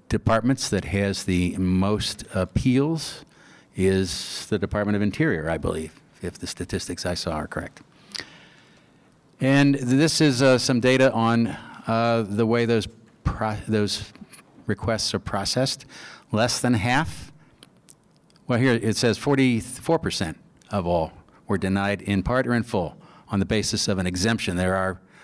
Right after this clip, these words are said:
a series of exemptions there that authorize them to deny things. Um, we will explain that a little bit more later. But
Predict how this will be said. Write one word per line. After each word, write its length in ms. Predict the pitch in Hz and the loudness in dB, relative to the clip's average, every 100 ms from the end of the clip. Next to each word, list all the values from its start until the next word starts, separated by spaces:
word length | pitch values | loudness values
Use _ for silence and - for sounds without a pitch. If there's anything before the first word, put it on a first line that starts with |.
| - - - | -20 -8 -2
a 80 | |
series 300 | 95 131 117 | 0 2 2
of 60 | 107 | 2
exemptions 460 | 95 110 101 107 90 | 0 -2 -2 -2 0
there 180 | 98 | 0
that 220 | 95 92 101 | 0 -2 -2
authorize 420 | 95 104 92 87 | -2 0 -2 -2
them 140 | 90 | -2
to 80 | 85 | -2
deny 320 | 85 87 85 | 0 0 0
things. 360 | - 80 73 - - - - - | -4 -6 -8 -12 -16 -20 -20 -6
Um, 380 | 90 90 87 - - | -2 -2 -4 -8 -6
we 100 | 87 | 0
will 100 | 90 | 0
explain 280 | 87 - 98 | 2 0 0
that 80 | 95 | 0
a 80 | 92 | 0
little 40 | |
bit 140 | 92 95 | -2 0
more 180 | 98 | 0
later. 300 | 98 107 120 120 - - - - | 0 0 -2 -6 -20 -20 -20 -12
But 340 | 104 104 107 | -4 0 0